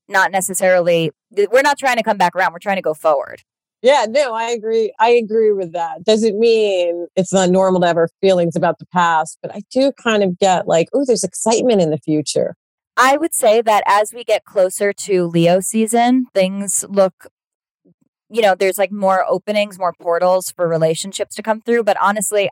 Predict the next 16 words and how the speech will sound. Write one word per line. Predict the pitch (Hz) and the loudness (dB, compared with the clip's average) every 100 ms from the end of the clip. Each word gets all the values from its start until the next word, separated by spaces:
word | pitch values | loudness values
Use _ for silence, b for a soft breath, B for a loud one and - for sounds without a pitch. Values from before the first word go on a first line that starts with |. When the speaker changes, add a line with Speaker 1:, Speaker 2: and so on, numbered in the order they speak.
| - | -2
Speaker 1:
I, | 175 - 143 - | -2 0 -4 0
I, | 202 | -2
I | |
really | 190 196 196 | 0 -2 -2
feel | 190 175 | -2 0
like | 170 - - | -2 -6 -8
it | |
would | 180 180 | -4 -4
be | 175 160 | -6 -8
even | 170 170 165 | -2 -4 -2
worth | 156 151 | -6 -4
holding | 165 156 160 147 | -8 -6 -4 -2
out | 147 - | -2 -4
until | 165 160 156 156 - _ _ | -12 -2 0 0 -4 _ _
twenty | 175 160 | -4 -4
twenty-two. | 156 156 160 165 151 165 185 | -6 -8 -6 -2 2 2 0